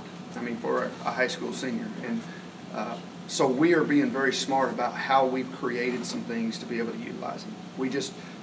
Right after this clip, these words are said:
the situations have to arise for that to happen the right way. And it just didn't happen today. And I'm not gonna share with you why, 'cause it would give our opponent a schematic advantage if I shared with you. But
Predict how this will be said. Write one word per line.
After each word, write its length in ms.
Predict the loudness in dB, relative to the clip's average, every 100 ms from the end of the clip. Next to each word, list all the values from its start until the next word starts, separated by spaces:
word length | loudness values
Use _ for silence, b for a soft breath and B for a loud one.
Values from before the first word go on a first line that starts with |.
| -2
the 80 |
situations 640 | 2 4 6 6 6 4 2
have 180 | 0
to 60 | 2
arise 400 | 4 8 8 4
for 100 | 0
that 200 | -2 -2
to 60 | -4
happen 400 | 0 2 2 -4 -8 -12 -8
the 60 | 0
right 280 | 2 2 2
way. 200 | 0 0 -6 B B -4
And 100 | -2
it 80 | -2
just 180 | -2
didn't 180 | 0 0
happen 300 | 2 2 2
today. 240 | -4 -2 0
And 100 | 4
I'm 60 |
not 120 | 4 4
gonna 100 | 2
share 200 | 0 2
with 200 | 0 0
you 60 |
why, 260 | 0 0 0
'cause 140 | 0
it 80 | -2
would 140 | 0 2
give 140 | 4
our 60 | 6
opponent 480 | 4 2 0 0 -2
a 40 |
schematic 440 | -4 -4 -2 -4 -4
advantage 460 | -4 -4 -4 -6
if 100 | -4
I 80 | -4
shared 280 | -2 -4 -2
with 180 | -4 -6
you. 80 | -2
But 140 | -2